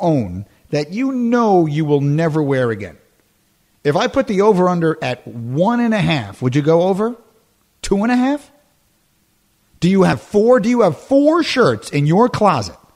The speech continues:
that you know you will never wear again? I think I do.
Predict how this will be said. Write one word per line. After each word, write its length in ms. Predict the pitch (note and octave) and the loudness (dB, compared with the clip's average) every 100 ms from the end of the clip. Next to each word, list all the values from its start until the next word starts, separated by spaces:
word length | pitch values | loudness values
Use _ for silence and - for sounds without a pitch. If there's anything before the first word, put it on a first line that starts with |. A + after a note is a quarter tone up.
| _ _ _ - | _ _ _ -4
that 180 | C#3 D#3 | -2 0
you 160 | A3+ | 0
know 400 | G#3+ A3 A#3+ B3 | 2 4 4 4
you 180 | A#3 G#3+ | 2 0
will 160 | F#3+ D#3 | 0 2
never 480 | D3+ E3+ G3+ F#3 | 2 2 2 2
wear 300 | F3 D#3 C#3 | 2 2 0
again? 260 | C3 A#2 D#2 _ _ _ _ _ _ _ - | -2 -6 -10 _ _ _ _ _ _ _ -6
I 140 | F3+ | -4
think 340 | A3 - C#4 A3 | -4 -4 -4 -2
I 160 | F3+ | -4
do. 260 | D#3 C#3 A2 | -2 -4 -4